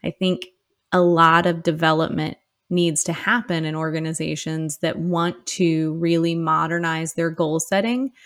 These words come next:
with their leaders around how do you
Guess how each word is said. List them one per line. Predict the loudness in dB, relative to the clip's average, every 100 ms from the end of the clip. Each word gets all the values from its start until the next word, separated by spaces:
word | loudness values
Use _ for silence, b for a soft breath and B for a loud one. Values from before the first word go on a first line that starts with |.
| B B -2
with | 0 0 0
their | 0
leaders | 0 -2 -2 -2 -4 -6 -6
around | -2 0 0 -2
how | -6 0 2 4
do | 2
you | 0 0 2 2 2 0